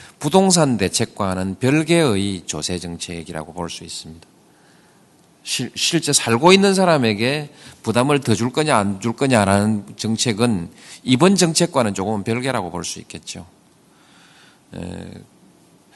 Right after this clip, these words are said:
그, 그러나 집을 투기의 수단으로 생각하고 재산 증식의 수단으로 생각하는 사람에게는 보유세라는 것이 다른 증식 수단과의 관계에서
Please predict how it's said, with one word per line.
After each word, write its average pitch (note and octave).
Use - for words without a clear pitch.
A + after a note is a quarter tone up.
그, G2
그러나 C3
집을 E3+
투기의 F#3+
수단으로 C3
생각하고 G2+
재산 F#3+
증식의 G3+
수단으로 B2+
생각하는 A2
사람에게는 G#2
보유세라는 A2
것이 G2+
다른 B2
증식 D3+
수단과의 G#2+
관계에서 G#2+